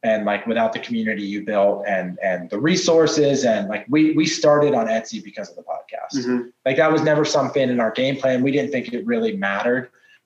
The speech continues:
Speaker 1: We were like, "Oh, we have this good following because of Gambino and stuff." So we just didn't really care. Um, and finally we were like, "Let's do Etsy." And then we were like, "Let's do Etsy ads." And because of that, like,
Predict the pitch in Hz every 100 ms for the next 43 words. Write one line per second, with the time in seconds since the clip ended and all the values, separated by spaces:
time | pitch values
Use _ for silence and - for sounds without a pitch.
0 | _ 135 127 113 - 127 120 131 123 -
1 | 131 117 - 113 113 113 110 - 110 104
2 | 104 95 104 113 113 110 107 - 117 110
3 | 110 - 117 104 98 - _ _ _ -
4 | 135 139 147 127 113 113 107 - - 104
5 | 104 147 147 - _ _ 117 107 98 90
6 | 85 85 - _ _ _ 113 110 110 101
7 | 98 98 - _ _ _ - 139 147 135
8 | 135 117 110 - 151 - 190 139 131 -
9 | 131 123 131 135 135 117 117 135 - 151
10 | 135 135 120 120 113 - - - - 143
11 | 139 151 156 131 113 117 110 -